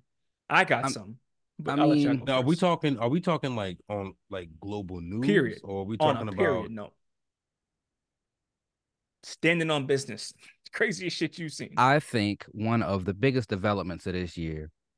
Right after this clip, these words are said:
Speaker 2: that, uh, still kinda left me a little bit hanging a little bit, uh, they, they blew up and touched on, and then now it's like, okay, so what's the next news is aliens and the disclosure.
Speaker 1: Mm.
Speaker 2: Like, that shit was hot than a motherfucker for a little bit, which asks, you know, what were you distracting us from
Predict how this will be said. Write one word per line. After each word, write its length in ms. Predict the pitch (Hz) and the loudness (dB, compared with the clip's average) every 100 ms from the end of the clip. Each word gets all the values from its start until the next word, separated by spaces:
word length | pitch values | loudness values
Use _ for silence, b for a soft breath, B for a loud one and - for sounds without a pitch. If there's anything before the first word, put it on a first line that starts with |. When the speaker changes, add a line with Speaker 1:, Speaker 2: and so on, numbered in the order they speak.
| - | -16
Speaker 2:
that, 420 | 80 87 87 78 _ | -4 -2 -2 -4 _
uh, 140 | 87 85 | -10 -8
still 360 | - 117 107 | -2 2 2
kinda 380 | 107 107 98 90 - _ | 2 0 0 -2 -10 _
left 280 | 98 117 117 | -2 0 0
me 100 | 120 | -2
a 60 | 113 | 0
little 180 | 113 104 | 2 2
bit 160 | 104 | -2
hanging 420 | 90 127 107 87 | 2 2 2 0
a 80 | 85 | -2
little 200 | 92 92 | -2 0
bit, 220 | 82 90 | 0 0
uh, 120 | 85 80 | 0 0
they, 200 | 90 87 | 0 -2
they 200 | 78 87 | -2 -6
blew 340 | 82 110 123 | 0 4 6
up 200 | 120 117 _ b b - | 6 4 _ b b -16
and 100 | - | -2
touched 320 | 131 120 - | -2 0 0
on, 360 | 117 110 107 98 _ b b | 0 2 -2 -4 _ b b
and 200 | 95 92 | -8 -4
then 220 | 98 92 98 | -2 0 2
now 260 | 107 98 | 4 4
it's 160 | 92 - | 0 0
like, 220 | 87 - | -2 -2
okay, 260 | 95 107 92 | -6 -4 -4
so 160 | - | -2
what's 240 | 87 95 - | -2 -4 -2
the 80 | 95 | -2
next 260 | 87 - | -2 -2
news 520 | 113 120 90 85 - _ _ _ _ _ | 0 2 0 -2 -8 _ _ _ _ _
is 600 | 92 95 92 87 85 - - | -2 0 0 0 -2 -8 -6
aliens 600 | 101 92 78 78 - - _ | -2 -2 -4 -10 -14 -20 _
and 200 | 92 90 | -6 -4
the 40 | 85 | -4
disclosure. 600 | 82 - 71 82 - - _ _ _ _ _ - | -8 -8 -10 -10 -12 -16 _ _ _ _ _ -10
Speaker 1:
Mm. 160 | 131 123 | -4 0
Speaker 2:
Like, 260 | 82 73 | 0 0
that 280 | - 107 98 | 2 2 2
shit 240 | - 110 55 | 0 0 0
was 160 | 67 | -10
hot 320 | - 131 143 - | -2 2 2 2
than 100 | 127 | 0
a 60 | 127 | 0
motherfucker 540 | 135 135 - 104 90 | 2 0 -2 -4 -2
for 140 | 98 | 0
a 40 | 90 | 2
little 220 | 87 85 | 2 0
bit, 200 | 80 82 | -2 -6
which 160 | 87 - | -6 0
asks, 460 | 135 147 107 90 104 | 2 4 2 0 -4
you 100 | 92 | -4
know, 140 | 85 | -4
what 240 | 90 110 | 0 0
were 100 | 95 104 | 0 -2
you 100 | 104 | -2
distracting 520 | 92 113 127 - 85 | -2 2 0 2 -2
us 100 | 82 | -2
from 380 | 85 78 78 | -4 -4 -6